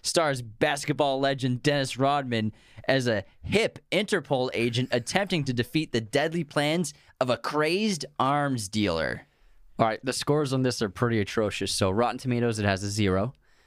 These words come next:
Speaker 2: but the audience score is sixteen. That's actually surprising. Uh, the Metacritic score is sixteen. That's surprising.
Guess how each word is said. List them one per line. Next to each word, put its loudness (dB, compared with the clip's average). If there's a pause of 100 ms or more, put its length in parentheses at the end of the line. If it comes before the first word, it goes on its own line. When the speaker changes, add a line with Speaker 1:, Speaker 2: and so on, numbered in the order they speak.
(120)
Speaker 2:
but 2
the 0
audience 2
score 0
is 2
sixteen. -2
That's -2
actually 0
surprising. 0 (460)
Uh, 2
the 0
Metacritic 0
score 0
is -2
sixteen. 0
That's -2
surprising. -2